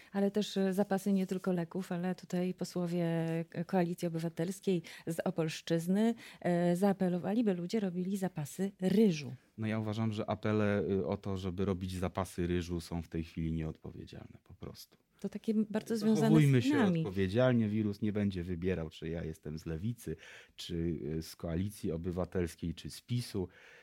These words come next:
Speaker 2: W tej chwili jest jeden najważniejszy pis w kraju, to jest Państwowa Inspekcja Sanitarna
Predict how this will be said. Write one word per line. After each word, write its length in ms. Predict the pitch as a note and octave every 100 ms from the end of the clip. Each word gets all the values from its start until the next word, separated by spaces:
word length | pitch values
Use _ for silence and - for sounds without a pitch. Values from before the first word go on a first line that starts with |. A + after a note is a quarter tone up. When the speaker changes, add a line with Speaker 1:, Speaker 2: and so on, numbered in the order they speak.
| _
Speaker 2:
W 180 | F#2+ -
tej 180 | A2 G#2
chwili 360 | - G#2 G2
jest 220 | F#2 -
jeden 320 | G#2 F#2+ F2+ F#2
najważniejszy 720 | F#2 F2+ F2 F#2 F2+ - D#2+
pis 340 | - D#2+ -
w 180 | - -
kraju, 420 | G#2 G#2 A2 G2
to 100 | F#2+
jest 220 | E2 -
Państwowa 580 | - E2+ - G2 F2 E2
Inspekcja 720 | D#2+ E2+ - E2 - - - - - - -
Sanitarna 920 | - F2+ G2+ G2+ B2+ C3 A#2+ A#2